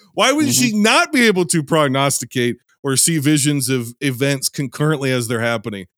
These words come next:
Speaker 1: Why? Why do you draw the line?" And the character even asks, like, "You believe I could do all this other stuff. You've seen what I could do. Why don't, won't you believe me about the visions?" And it's like, there's no reason why he wouldn't believe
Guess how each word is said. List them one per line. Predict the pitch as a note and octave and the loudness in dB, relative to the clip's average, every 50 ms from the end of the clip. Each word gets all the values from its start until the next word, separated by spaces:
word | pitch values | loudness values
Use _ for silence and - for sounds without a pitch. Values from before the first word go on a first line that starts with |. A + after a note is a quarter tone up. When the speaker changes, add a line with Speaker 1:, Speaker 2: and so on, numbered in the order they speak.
| _ _ _ _ | _ _ _ _
Speaker 1:
Why? | _ C3 D3 G3 A#3 C#4+ D#4+ F4 F4 D#4 A3+ D#3+ B2+ G#2 F2 D#2+ D#2 _ _ _ _ | _ -2 0 2 2 4 4 4 4 4 2 2 0 -4 -6 -10 -14 _ _ _ _
Why | - D#3 F3 A3 C#4 E4 | -2 0 2 2 2 2
do | D#4 | 0
you | D#4 D#4 D4 A#3 | 0 -2 -2 -2
draw | F#3+ A3+ B3 C4 C#4 | -2 0 0 2 2
the | B3+ A#3 | 2 0
line?" | G#3+ G#3+ A3+ B3 B3 A3+ | 0 0 0 2 0 0
And | F#3 D#3+ F3 A#3+ A3+ A3+ A3 | -2 -4 -6 -4 -4 -4 -4
the | A3 F#3+ | -4 -6
character | - - D4 F4+ G4 - - D#4+ B3+ | -6 -4 -2 -2 -2 -2 -4 -4 -2
even | A#3 A#3 G#3 G#3+ G3 | -2 0 0 2 2
asks, | A3 C#4 D4+ A#3+ F3 - - | 2 2 2 0 0 -2 -2
like, | D3 C3+ B2 A#2+ - _ _ _ _ _ | -2 -4 -4 -4 -8 _ _ _ _ _
"You | E3 B3+ C#4+ | -4 -2 0
believe | D4 B3+ B3 B3+ A#3+ A3 | 2 4 4 4 4 4
I | A#3 A#3 | 2 0
could | G3 G#3+ G3 | 0 -2 -4
do | E3+ A3+ A3+ | -2 0 2
all | G#3+ | 2
this | G#3 F#3+ E3 | 2 2 2
other | G3+ B3 C#4+ A#3+ | 0 0 0 -2
stuff. | - - G#3+ A3 G3 F#3 | -2 0 -2 -2 -2 -4
You've | F#3+ B3+ D#4 D4+ | -6 -4 -2 -2
seen | - C#4+ B3+ A#3+ | 0 0 0 0
what | A3+ G#3 | 0 0
I | G3+ | 0
could | F3+ F#3+ F#3 E3+ | -2 -4 -10 -6
do. | - D4+ E4 D#4 D4+ C#4 - - - _ _ _ _ | -2 0 0 0 0 -2 -6 -10 -20 _ _ _ _
Why | - C4+ | -2 0
don't, | D#4 D#4+ D4+ C4 | 0 0 0 2
won't | A#3 A#3 A#3+ | 0 0 0
you | A#3+ G#3 | 0 -2
believe | F#3+ G#3+ A3 A3+ | 0 0 0 2
me | A3+ A#3+ | 2 0
about | B3 A3 B3+ B3 A#3+ | 0 2 0 0 0
the | C#4 B3+ | -4 -4
visions?" | A3+ E4 F4+ F4 B3+ G#3 E3+ C#3 A2 G#2 - | -2 0 0 0 0 0 -2 -2 -4 -6 -8
And | D#3 D3+ | -8 -6
it's | D3+ C#3+ E3 | -6 -2 0
like, | E3+ F3 F3 D#3+ _ _ | 2 2 0 0 _ _
there's | D#3+ D#3+ E3 D#3+ D#3 E3 | -2 0 0 0 2 2
no | G3 G#3+ G#3+ | 2 2 4
reason | F#3+ E3 F#3 G#3+ A3 G3+ E3 D3 C3+ | 2 2 2 0 0 0 -2 -2 -2
why | C3 C3+ C3+ C3+ C3 | 0 0 0 0 0
he | C3+ B2+ | 0 -2
wouldn't | A#2+ B2 C#3 C#3+ C#3 B2 G2+ | 0 0 0 0 -2 -6 -10
believe | - B2 A#2+ C3 C#3 C3 A#2+ A2 G2+ G2+ F#2 | -10 -8 -4 -2 -2 -2 -2 -4 -4 -8 -10